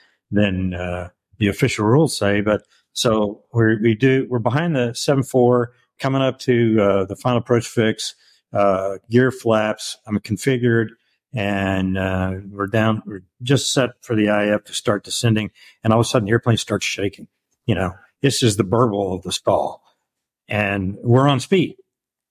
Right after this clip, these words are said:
I go, "This can't be right. What's going on?" I look at the airspeed, I look outside, and then we hit his wake, and it's like, boom. I'm in about seventy degrees of bank,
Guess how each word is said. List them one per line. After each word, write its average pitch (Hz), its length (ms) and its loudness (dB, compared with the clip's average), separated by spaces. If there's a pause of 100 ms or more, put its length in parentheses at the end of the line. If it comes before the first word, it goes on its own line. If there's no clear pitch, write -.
(140)
I 113 100 -2
go, 107 240 0
"This 143 220 0
can't 139 300 -2
be 123 160 2
right. 120 460 -2 (440)
What's 131 360 0
going 120 260 2
on?" 139 300 2
I 104 100 -2
look 117 240 2
at 120 100 0
the 110 120 0
airspeed, 117 680 2
I 95 80 -2
look 110 240 0
outside, 117 680 -2 (280)
and 110 160 -2
then 113 200 2
we 101 120 2
hit 110 160 2
his 95 140 -6
wake, 117 340 0 (300)
and 104 220 -6
it's 92 220 -8
like, 92 160 -6 (140)
boom. 117 380 0 (220)
I'm 117 220 0
in 104 340 0 (240)
about 101 360 -2
seventy 127 520 2
degrees 110 500 2
of 98 100 -6
bank, 117 460 -4